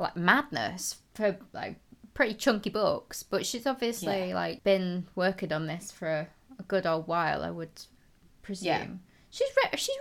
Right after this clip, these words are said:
Speaker 1: written quite a bit beforehand, hasn't she? But I've, uh, not come across her before.
Speaker 2: No, I think she's a, I, I read that she's re-, written kind of twenty books or something, but
Speaker 1: Yeah.
Speaker 2: she's predominantly romance novels,
Speaker 1: Okay.
Speaker 2: which is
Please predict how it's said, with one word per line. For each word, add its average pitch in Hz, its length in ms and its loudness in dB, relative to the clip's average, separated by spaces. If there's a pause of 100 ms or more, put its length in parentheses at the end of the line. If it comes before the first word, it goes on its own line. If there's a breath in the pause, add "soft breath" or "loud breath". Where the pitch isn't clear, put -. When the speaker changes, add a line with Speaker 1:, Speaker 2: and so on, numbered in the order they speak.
Speaker 1:
written 294 180 -2
quite 240 280 4
a - 20 -16
bit 440 240 -4
beforehand, 247 540 0
hasn't 240 240 -10
she? 170 160 -6
But - 400 -4
I've, - 80 -4
uh, - 20 -8 (720)
not 226 220 0
come 202 160 -4
across 214 400 -6
her - 100 -4
before. - 480 -10 (280 loud breath)
Speaker 2:
No, 220 280 4
I 220 80 4
think 233 220 -2
she's 233 260 0
a, 208 400 6
I, 214 320 4
I 214 220 6
read 214 320 4
that - 100 -4
she's 180 180 -2
re-, 185 200 4
written 170 340 -2
kind 165 180 -2
of 156 60 -4
twenty 170 560 0
books 156 340 -6
or 147 80 -2
something, 143 380 -8
but 180 140 -4
Speaker 1:
Yeah. 277 200 4
Speaker 2:
she's - 360 -6
predominantly 180 680 2
romance 156 1000 -2 (340)
novels, 135 480 -2
Speaker 1:
Okay. 185 200 0 (260)
Speaker 2:
which 151 240 -10
is 123 320 -8